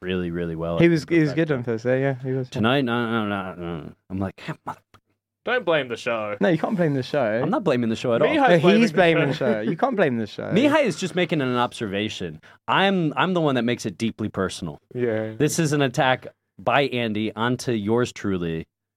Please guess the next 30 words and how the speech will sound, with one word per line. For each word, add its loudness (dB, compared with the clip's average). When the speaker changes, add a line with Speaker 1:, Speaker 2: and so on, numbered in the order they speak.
Speaker 1:
uh, -2
clearly. -2
Speaker 2:
I'm 4
Speaker 3:
Um, -4
Speaker 2:
sorry 2
you 0
feel -6
like -6
that. -4
Speaker 1:
that's -14
a- -8
Speaker 2:
I, 8
I 2
think 4
it's 2
natural 2
that, 4
Speaker 1:
it's 0
Speaker 2:
like, 2
we, -4
you 2
know, 6
pe-, -4
people -4
say, 4
like, 4
"Don't 0
take 0
things -4
personally." -2